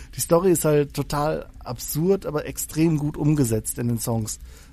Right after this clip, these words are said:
Weil so wirklich jeder Song so einen Schritt weiter in der Geschichte ist und,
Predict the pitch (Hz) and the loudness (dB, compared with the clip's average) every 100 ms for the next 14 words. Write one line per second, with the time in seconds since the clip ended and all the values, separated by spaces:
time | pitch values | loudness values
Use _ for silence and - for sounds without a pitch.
0 | 131 120 127 143 139 151 151 147 147 151 | -2 0 2 0 0 2 4 4 4 2
1 | 143 - 139 - 147 135 123 143 143 131 | 2 2 2 2 0 2 4 6 4 4
2 | 127 127 170 170 160 151 - 143 123 | 2 2 0 0 -2 -2 0 2 2